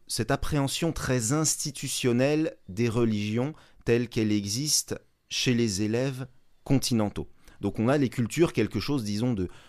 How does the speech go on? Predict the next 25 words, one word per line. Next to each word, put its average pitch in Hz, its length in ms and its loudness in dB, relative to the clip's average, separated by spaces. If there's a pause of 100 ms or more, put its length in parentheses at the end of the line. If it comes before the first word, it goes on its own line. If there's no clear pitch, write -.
de 98 160 0
plus, 123 680 2
euh, 85 520 -4
de 87 180 -8
plus 127 220 4
positif 110 580 2
d'une 85 160 -2
certaine 82 320 -6
façon, 113 580 0
de 90 120 0
moins 113 240 6
négatif. 110 760 -2 (580)
Et, 104 460 4
euh, 87 320 0
effectivement, 104 720 0
en - 60 4
tant 139 160 6
que - 100 0
culture, 113 800 -2 (180)
pour 113 160 6
les 117 140 6
Réunionnais, 98 680 2 (220)
ces 107 160 -2
religions 101 520 0 (240)
permettent 98 560 4